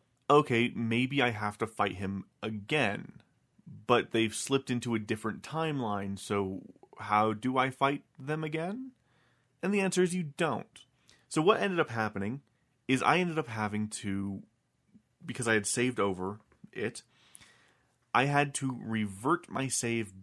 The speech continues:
back. So I had to go into my PlayStation settings and, like, download a cloud save of the game. Or actually, the way I actually did it was I went, did it through the main menu. 'Cause on the main menu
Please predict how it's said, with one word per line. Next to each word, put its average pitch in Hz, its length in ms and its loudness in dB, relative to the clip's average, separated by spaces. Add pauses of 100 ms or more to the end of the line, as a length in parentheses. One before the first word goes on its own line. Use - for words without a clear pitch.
(100)
back. - 460 -2 (440)
So 110 100 -2
I 110 40 6
had 113 60 4
to 110 60 0
go 113 420 4 (140)
into 110 340 -4
my 101 240 0 (420)
PlayStation 107 500 -2
settings 95 400 -2
and, 92 260 -6
like, 95 260 -10 (200)
download 101 640 0 (200)
a 98 100 -6
cloud 98 460 0
save 92 540 -4 (380)
of 101 240 2
the 104 80 -8
game. 90 440 -6 (520)
Or 135 140 4
actually, 127 280 0 (340)
the 120 100 -4
way 123 120 6
I 117 40 4
actually 110 240 -2
did 98 120 0
it 101 80 -4
was 101 140 -4
I 101 80 2
went, 104 200 -2
did 110 140 -4
it 98 100 -6
through 104 120 -8
the 98 60 -4
main 98 380 -4
menu. 98 380 -10 (420)
'Cause 110 100 -2
on 113 100 2
the 117 60 0
main 113 220 0
menu 104 420 -4